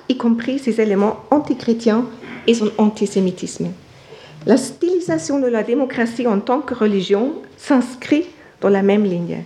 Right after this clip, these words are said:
La liste pourrait s'allonger. » Fin de la citation. C'est une citation de Serge Karaganov, l'ancien doyen de l'université Vysshaya Shkola Ekonomiki, l'université avec la meilleure réputation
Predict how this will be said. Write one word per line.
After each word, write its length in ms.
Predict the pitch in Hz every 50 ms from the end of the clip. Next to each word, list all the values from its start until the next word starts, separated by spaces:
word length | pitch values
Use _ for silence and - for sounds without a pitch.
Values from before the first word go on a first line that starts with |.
| - - -
La 120 | 180 190
liste 260 | 196 233 254 - -
pourrait 220 | - 220 214 226 208
s'allonger. » 500 | - 208 180 185 196 190 - - - - - - - _ _ _ _ _ _
Fin 380 | - - 208 202 202 214 226 233 - - - - - _ -
de 100 | 196 185
la 120 | 180 185
citation. 520 | 185 - 202 - 196 202 - - 180 170 165 - - - - _ _ _ - - - - - - - - - -
C'est 180 | - 226 -
une 120 | 254 269 269
citation 720 | 269 320 277 359 320 - - - - 240 254 285 330 339
de 100 | 240 202
Serge 560 | 208 - - - 226 233 - 247 247 247 262 254 247 - - - -
Karaganov, 680 | - 233 - 226 208 208 202 202 196 208 220 240 381 427 - - - - - _ _ - - - - _ _ -
l'ancien 580 | 208 226 233 277 233 - - - 247 240 240
doyen 600 | 220 208 202 202 202 220 226 208 196 190 214 254 320 359 - - - - - _ _ -
de 60 | 208
l'université 920 | 208 247 277 254 - 208 214 - - - 220 226 - 214 247 339 - - - -
Vysshaya 480 | 170 202 247 247 - - 226 202 208 202
Shkola 360 | - - - 202 196 196 -
Ekonomiki, 680 | 180 - 214 185 190 175 190 220 233 226 - - - - - - - - - - - - - - -
l'université 960 | 208 220 220 190 175 180 180 - - 196 - - 214 233 311 370 392 - - - -
avec 320 | - 185 190 196 196 -
la 140 | 190 165 165
meilleure 580 | 165 165 175 208 262 285 269 262 262 262 262 269
réputation 840 | 254 254 247 233 - - 226 233 226 - - - 214 214 226 262